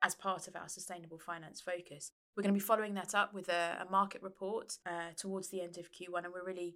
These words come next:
excited to see what that's gonna tell us about sustainable finance in Jersey today and how we can continue to develop into the future. The second area I've already spoken a little bit about, and that's skills. So what I propose to do is just,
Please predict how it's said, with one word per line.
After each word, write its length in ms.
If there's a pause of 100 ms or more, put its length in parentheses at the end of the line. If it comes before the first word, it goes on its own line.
(300)
excited 440
to 80
see 180
what 100
that's 180
gonna 140
tell 200
us 160
about 380
sustainable 400
finance 420
in 80
Jersey 320
today 440
and 100
how 220
we 100
can 180
continue 600
to 100
develop 460
into 180
the 60
future. 460 (680)
The 80
second 320
area 240
I've 100
already 160
spoken 380
a 20
little 180
bit 140
about, 280
and 100
that's 200
skills. 440
So 100
what 140
I 40
propose 380
to 100
do 40
is 80
just, 180